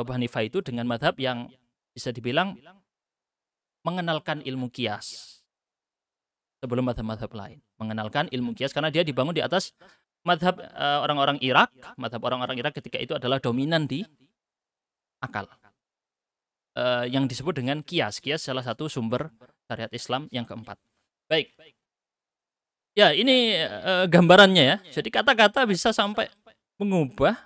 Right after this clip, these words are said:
atau memenangkan argumen hanya dengan pilihan kata-kata yang tepat. Dan yang memotivasi orang untuk menulis lagi adalah hadis Rasul sallallahu alaihi wasallam. Terkenal hadis ini dalam riwayat Muslim, antum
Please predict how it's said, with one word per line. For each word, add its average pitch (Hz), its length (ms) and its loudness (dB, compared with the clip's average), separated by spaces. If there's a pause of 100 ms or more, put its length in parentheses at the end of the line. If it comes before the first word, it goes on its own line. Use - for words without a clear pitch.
(120)
atau 135 160 -2
memenangkan 160 640 -2
argumen 120 640 -8
hanya 135 240 -4
dengan 131 400 -4 (400)
pilihan 160 400 -2
kata-kata 147 400 -6
yang 151 80 -4
tepat. - 240 -10 (1200)
Dan 160 420 4 (320)
yang 220 160 0
memotivasi 240 560 4
orang 233 240 8
untuk 185 160 -2
menulis 165 320 2
lagi 123 400 -2
adalah 123 320 -8
hadis 151 320 -2
Rasul 165 320 -2
sallallahu 113 160 -2
alaihi 131 160 -8
wasallam. 104 240 -10 (560)
Terkenal 120 320 -8
hadis - 320 -10
ini 117 160 -8
dalam 113 160 -8
riwayat 113 240 -4
Muslim, 113 400 -8
antum 123 320 -6